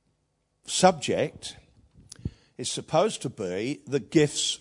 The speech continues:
of the Holy Spirit. Uh, now, I notice later on, um, i-, i-, this year,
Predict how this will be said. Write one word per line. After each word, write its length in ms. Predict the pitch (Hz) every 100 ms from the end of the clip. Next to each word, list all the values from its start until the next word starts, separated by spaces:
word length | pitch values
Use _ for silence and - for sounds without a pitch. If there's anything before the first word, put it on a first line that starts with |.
| -
of 160 | 123
the 120 | 127 117
Holy 300 | 127 113 101
Spirit. 580 | - - 185 104 - _ _ _ _ _ _ _ _ - - - _ _ -
Uh, 420 | 107 120 120 120 131
now, 300 | 127 143 135
I 80 | 147
notice 680 | 151 185 208 - 143 127 139
later 500 | 147 151 143 151 139
on, 380 | 110 95 139 131
um, 280 | 113 113 117 117
i-, 120 | 120 -
i-, 80 | 120
this 380 | 120 151 - 156
year, 420 | 143 98 107